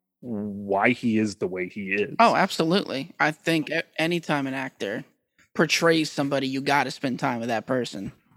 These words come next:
Speaker 1: Yeah, and I guess he embodied, he embodied him so well that he made the man just doubt everything about himself, which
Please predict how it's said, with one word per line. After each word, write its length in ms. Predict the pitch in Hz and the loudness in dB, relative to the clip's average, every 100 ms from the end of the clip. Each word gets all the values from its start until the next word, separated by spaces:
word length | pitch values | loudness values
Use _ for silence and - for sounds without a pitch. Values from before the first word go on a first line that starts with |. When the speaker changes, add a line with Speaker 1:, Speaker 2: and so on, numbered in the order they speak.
| - | -6
Speaker 1:
Yeah, 260 | 110 107 90 117 | 0 2 2 4
and 80 | |
I 80 | 107 | 4
guess 200 | 107 113 | 4 2
he 140 | 127 113 | 4 4
embodied, 500 | 110 107 104 117 110 _ _ | 6 4 4 2 0 _ _
he 180 | - 120 | -2 2
embodied 460 | 120 120 - 143 139 | 6 8 8 8 6
him 100 | 170 | 4
so 200 | - 131 | 6 4
well 280 | 117 120 120 | 6 6 6
that 200 | 110 107 - - | 4 -2 -4 4
he 160 | 127 | 6
made 260 | 117 113 110 | 8 6 4
the 80 | 123 | 2
man 460 | 113 107 107 113 - _ | 4 4 2 -2 -6 _
just 460 | - 123 135 127 113 | 0 0 0 -8 2
doubt 340 | 110 98 101 - _ _ _ _ _ - | 4 4 0 -8 _ _ _ _ _ 4
everything 420 | 120 123 120 110 | 6 6 4 4
about 260 | 101 104 123 | 2 0 2
himself, 500 | 104 - - 90 - | 0 0 -4 -4 -6
which 240 | 95 - | -8 -8